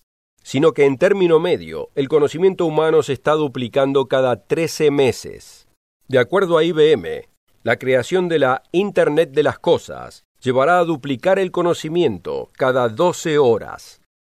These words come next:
La exacta velocidad en que se duplica el conocimiento puede ser debatida,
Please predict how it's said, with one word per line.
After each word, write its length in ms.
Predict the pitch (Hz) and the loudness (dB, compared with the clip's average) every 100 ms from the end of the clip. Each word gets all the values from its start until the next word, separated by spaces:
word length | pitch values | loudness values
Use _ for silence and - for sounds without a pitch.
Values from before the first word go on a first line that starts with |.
| _ | _
La 100 | 113 | 0
exacta 460 | 120 120 202 196 196 | 0 0 -2 0 -2
velocidad 580 | 175 160 - 135 135 135 | 0 0 -2 0 2 2
en 80 | 127 | 0
que 140 | 123 | -2
se 100 | 139 | -2
duplica 460 | 127 98 131 151 147 | -4 -4 -6 -2 -2
el 100 | 127 | 0
conocimiento 800 | 131 120 123 131 151 127 147 | -2 -2 -4 -2 -2 0 -2
puede 280 | 127 120 117 | -2 -2 -2
ser 220 | 107 131 | 0 0
debatida, 760 | 117 120 113 104 127 85 - | 0 0 0 -2 -6 -8 -14